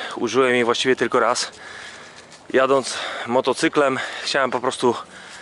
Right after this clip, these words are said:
widzieć, czy obraz się nagrywa, czy też może nie, e, jaki obraz się nagrywa. Także wtedy to się przydaje. Oprócz tego na takim pilocie jest przycisk, e,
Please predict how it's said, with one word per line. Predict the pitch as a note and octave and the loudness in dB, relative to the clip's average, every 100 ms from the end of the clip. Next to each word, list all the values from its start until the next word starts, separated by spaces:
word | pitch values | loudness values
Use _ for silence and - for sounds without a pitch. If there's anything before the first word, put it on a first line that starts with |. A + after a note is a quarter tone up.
| - - - | -20 -16 -6
widzieć, | A2 C3 C3 | -4 0 -2
czy | - - A#2 A2+ A2 - | 0 2 4 4 2 0
obraz | A2+ A#2 G#2+ | 0 0 0
się | C3 | 0
nagrywa, | A2+ G2 D3+ C#3+ B2+ - - - - - - - - - - - | 2 2 2 2 0 -2 -10 -18 -20 -18 -18 -20 -20 -20 -20 -10
czy | - | -2
też | B2+ A2+ | 0 2
może | B2 A#2 | 0 2
nie, | A#2+ B2+ C3+ - - - | 2 2 0 -4 -10 -6
e, | A#2 A#2 A#2 A2 - - - - - - | 0 2 2 0 -6 -14 -20 -18 -18 -10
jaki | - C3 C3+ G2+ F2+ | -2 -2 0 0 2
obraz | E2+ F2+ | 2 -2
się | - | -2
nagrywa. | G2+ F#2+ F2+ F#2 | 0 0 0 0
Także | G3+ G#3+ | 0 0
wtedy | F#3+ A3 F3+ | 0 2 4
to | E3 | 2
się | C3 | 0
przydaje. | - C#3+ F3 D3+ C3+ - - - - | 0 2 2 0 -4 -14 -16 -18 -8
Oprócz | - D3 D3+ | -4 -2 0
tego | D#3+ C#3+ | 0 2
na | C3+ | 2
takim | C3+ C3+ A#2 | 2 -2 -2
pilocie | B2 B2+ - | 2 2 2
jest | A#2 - | 0 0
przycisk, | - B2 A#2 A2 - A#2 | -2 0 0 -2 0 2
e, | A2+ A2+ | 2 2